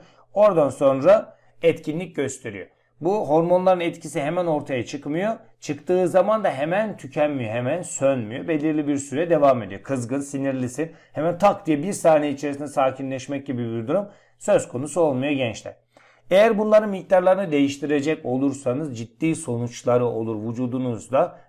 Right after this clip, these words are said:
ölümle sonuçlanacak olan sonuçlar çıkar. Hormonal olay çok tehlikelidir. Endokrin bezler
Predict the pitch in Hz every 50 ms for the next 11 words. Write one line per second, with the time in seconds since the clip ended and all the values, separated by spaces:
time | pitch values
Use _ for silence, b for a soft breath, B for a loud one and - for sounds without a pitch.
0 | B - 127 131 143 143 147 147 160 165 165 - - 127 123 120 - - 135 127
1 | 127 123 117 127 135 - - 110 110 123 151 170 165 b b b b _ - 117
2 | 113 110 - - 127 117 113 - - - 147 135 113 113 123 135 131 131 139 143
3 | 143 160 165 165 156 - - 117 113 135 156 170 165 170 165 - - 123 120 120
4 | 117 117 117 - 127 120 117 110 117 123 127 131 127 135 131 - 151 139 127 127
5 | 123 120 107 117 139 147 B